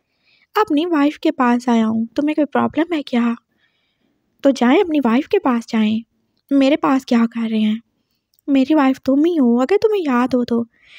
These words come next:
"मैं कोई वाइफ नहीं हूँ, मैं कैडेट वांग जी हूँ और इसके अलावा कुछ भी नहीं हूँ, समझ गया? छोड़ दे मुझे, नहीं तो मैं शोर मचाऊंगा, फिर सब आ ही जाएंगे।"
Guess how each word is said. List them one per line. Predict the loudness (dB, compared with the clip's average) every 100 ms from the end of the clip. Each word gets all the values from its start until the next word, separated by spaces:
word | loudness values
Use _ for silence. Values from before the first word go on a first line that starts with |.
| -20 -10 -2
"मैं | 0 2
कोई | 2 2
वाइफ | 0 -2 -2
नहीं | -2
हूँ, | -2 -4 _ _ _
मैं | -2 0 2
कैडेट | 0 0 0
वांग | 0 0 -2
जी | 0
हूँ | 0 0
और | -2 -6 -20 -6 0
इसके | 0 2 0
अलावा | 0 0 0 -2 -2
कुछ | -8 -2
भी | 0
नहीं | 2 0 0
हूँ, | -4 -6 _ _ _
समझ | -2 0 0 0
गया? | 0 0 0 -4 -12 _ _ 0
छोड़ | 4 4
दे | 2
मुझे, | 0 0 0
नहीं | -2
तो | 0
मैं | -2
शोर | -2 0 2
मचाऊंगा, | 0 -2 -2 0 -2 -4 _ -20 -20 -4
फिर | 0 0
सब | 0 0 2
आ | 2
ही | 0
जाएंगे।" | 0 -2 -2 -6